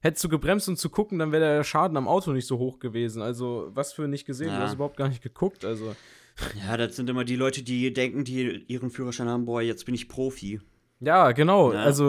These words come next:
Speaker 2: weißt
Speaker 1: man
Speaker 2: du?
Speaker 1: sollte auf keinen Fall übermütig fahren. Auch für euch, Leute, wenn da irgendwer draußen ist, der zuhört, der gerade seinen Führerschein macht oder noch frisch hat oder,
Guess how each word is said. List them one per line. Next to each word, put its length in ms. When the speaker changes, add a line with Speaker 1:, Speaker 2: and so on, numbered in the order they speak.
Speaker 2:
weißt 60
Speaker 1:
man 100
Speaker 2:
du? 20
Speaker 1:
sollte 520
auf 240
keinen 240
Fall 180
übermütig 500
fahren. 240
Auch 180
für 140
euch, 200
Leute, 320
wenn 120
da 120
irgendwer 280
draußen 340
ist, 140
der 80
zuhört, 320
der 80
gerade 140
seinen 160
Führerschein 460
macht 360
oder 260
noch 260
frisch 340
hat 240
oder, 420